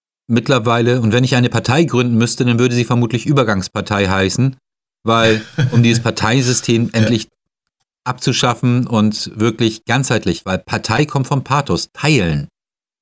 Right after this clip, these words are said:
Speaker 1: Das bedeutet, ich bilde immer nur einen Teil der Bevölkerung ab. Das bedeutet, ich werde, bin gar nicht interessiert dran, einen Konsens zu finden, der den meisten nutzt, sondern,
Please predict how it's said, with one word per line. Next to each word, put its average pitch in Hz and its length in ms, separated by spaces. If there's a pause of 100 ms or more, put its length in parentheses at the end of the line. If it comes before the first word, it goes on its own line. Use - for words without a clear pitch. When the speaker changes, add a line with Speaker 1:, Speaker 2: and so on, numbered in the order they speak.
(160)
Speaker 1:
Das 104 100
bedeutet, 113 460 (160)
ich - 120
bilde 120 200
immer 131 140
nur 127 120
einen 110 140
Teil 156 280
der 90 300 (760)
Bevölkerung 101 540
ab. 107 240 (1000)
Das 92 120
bedeutet, 107 320
ich - 80
werde, 95 380
bin 104 120
gar 107 140
nicht 104 140
interessiert - 520
dran, 104 260
einen 95 200
Konsens 123 580
zu - 120
finden, 107 480 (520)
der 101 120
den 98 220
meisten 95 520
nutzt, 113 400
sondern, 87 380